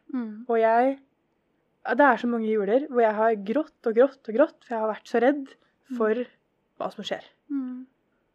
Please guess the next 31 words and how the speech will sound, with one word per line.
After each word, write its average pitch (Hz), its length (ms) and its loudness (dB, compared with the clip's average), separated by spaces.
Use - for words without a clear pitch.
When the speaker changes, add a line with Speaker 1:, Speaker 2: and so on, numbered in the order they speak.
Speaker 2:
Og 240 380 2
<laughs> - 460 -6
det 269 100 -2
finnes 214 280 -2
jo 226 60 4
på 240 80 -2
en 285 120 4
måte 269 120 -4
ikke 262 120 -6
noe 240 160 0
råd 196 240 0
å 226 80 2
gi 208 140 -2
de, 277 140 -4
Speaker 1:
Nei. 285 140 -10
Speaker 2:
annet 220 400 -6
enn 220 420 -2
du 247 140 -8
må 226 120 -4
snakke 240 300 -6
med 214 100 -6
noen 214 140 -8
om 208 140 -6
det. 285 140 -2
Og 269 100 -6
så 247 160 -6
Speaker 1:
Mm. 240 80 -10
Speaker 2:
vet 208 400 -2
jeg 311 200 -2
så 262 340 0
godt - 480 0